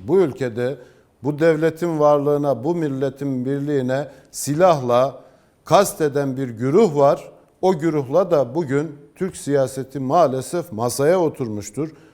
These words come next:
Bakın bu arkadaşlar hak filan diyorlar ya, bu, a, B T P lideri Hüseyin Başbey Efendi bunlar halk, hak değil, özellik istiyorlar. Yoksa hep ifade ettik, bu ülkede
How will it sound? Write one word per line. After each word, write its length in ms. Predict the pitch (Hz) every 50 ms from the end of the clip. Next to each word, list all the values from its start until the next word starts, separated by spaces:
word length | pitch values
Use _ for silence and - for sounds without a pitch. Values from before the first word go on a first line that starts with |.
| _ -
Bakın 320 | - 151 151 151 147 139 139
bu 100 | 156 170
arkadaşlar 760 | 170 165 156 143 - 151 143 156 156 147 - - 160 147 120
hak 360 | - - - 151 160 - -
filan 460 | - 139 139 147 160 170 165 151 131
diyorlar 400 | 127 131 131 127 131 185 220 208
ya, 220 | 160 123 101 90 - - - - _ _ _ -
bu, 160 | 139 175 180
a, 300 | 165 160 156 156 147 143 143 143 135 123 113 - -
B 300 | 131 131 123 113 127 131
T 220 | - - 151 147
P 140 | 151 156 151
lideri 400 | 147 151 143 131 147 147 139 139
Hüseyin 380 | 135 127 - 147 147 147 139 143
Başbey 360 | 143 143 143 - 147 147 143
Efendi 360 | 135 - 151 143 143 143 131
bunlar 300 | 131 151 160 165 151 123
halk, 300 | 98 - 120 139 147 143 - - 104
hak 440 | 73 - - - 131 139 - - -
değil, 200 | 156 156 131 107 87 - -
özellik 560 | 95 107 104 117 139 135 131 135 - 175 - 123
istiyorlar. 560 | 95 - - - 90 90 85 82 80 78 - _ _ _ _ _ _ -
Yoksa 420 | 127 151 147 - - 180 160 147
hep 280 | 143 214 214 - - 170
ifade 440 | - - 143 143 139 123 123 123
ettik, 280 | 117 107 - - 110 - _ -
bu 220 | 117 156 214 226
ülkede 520 | 208 160 - - 156 151 139 156 147 117